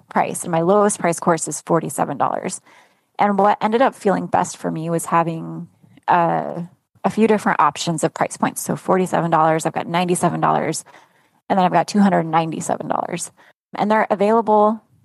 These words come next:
all the time. And I promote them at different times. And twice a year, I put my largest course on sale for Mother's Day. And then Black Friday, which in the United States is, like, the big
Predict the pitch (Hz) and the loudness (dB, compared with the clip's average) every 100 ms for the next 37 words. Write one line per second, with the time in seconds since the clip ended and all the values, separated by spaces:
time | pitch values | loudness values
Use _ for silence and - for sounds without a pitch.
0 | _ 170 170 - - - 254 302 311 _ | _ 0 2 0 -2 -2 0 0 -4 _
1 | _ - _ 202 196 185 180 175 175 180 | _ -20 _ 0 4 4 2 -2 -4 -6
2 | 208 - _ _ _ _ - 202 - 214 | -8 -14 _ _ _ _ 0 0 2 2
3 | 196 240 240 196 175 180 - 170 - - | 2 2 2 0 -2 -2 -4 -4 -8 -8
4 | 165 - - 175 170 170 165 165 - _ | -12 -10 -4 -2 0 -2 -6 -12 -20 _
5 | _ _ - - 220 226 226 214 196 180 | _ _ -6 0 0 -2 -4 2 4 4
6 | 175 180 196 196 175 160 156 160 - - | 4 2 0 0 2 2 2 0 -2 0
7 | 160 - 160 160 - 165 156 156 156 - | 0 0 -2 -2 0 2 4 2 0 0
8 | 165 165 165 160 160 156 170 - 160 156 | 0 2 2 0 0 0 -2 -6 -6 -6
9 | 151 165 - _ _ - 165 - - 170 | -6 -10 -16 _ _ 0 0 0 2 4
10 | 165 160 156 151 - - 160 156 160 151 | 4 4 2 0 -4 -2 -2 0 0 0
11 | 151 - 156 - - 143 - 165 165 156 | 0 0 0 -2 -2 -2 0 0 2 0
12 | 170 | -2